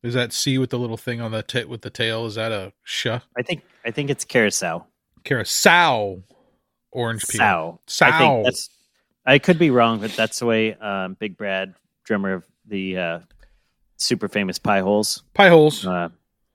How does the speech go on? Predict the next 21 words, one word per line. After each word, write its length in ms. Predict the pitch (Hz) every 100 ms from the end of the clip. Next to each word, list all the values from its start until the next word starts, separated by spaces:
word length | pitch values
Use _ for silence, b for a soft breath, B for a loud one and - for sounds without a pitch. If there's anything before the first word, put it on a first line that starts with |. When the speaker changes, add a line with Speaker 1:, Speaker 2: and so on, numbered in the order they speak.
| _ _ _ _ 107
Speaker 2:
that's 160 | 101
the 80 | 98
way 80 | 90
he 160 | 104
would 160 | 92 82
say 140 | 90
it. 180 | 76 -
So 360 | - 87 82 82 _ _
I 80 | 98
would 140 | 87
assume 260 | 78 98 82
that's 300 | 80 - -
the, 100 | 82 _ _ _ -
the 100 | 90
correct 360 | - 90 -
way, 120 | - -
but 120 | 82
it's 200 | 82 92
probably 460 | - 101 87 - - _ -
not 180 | 78
right. 180 | 82 73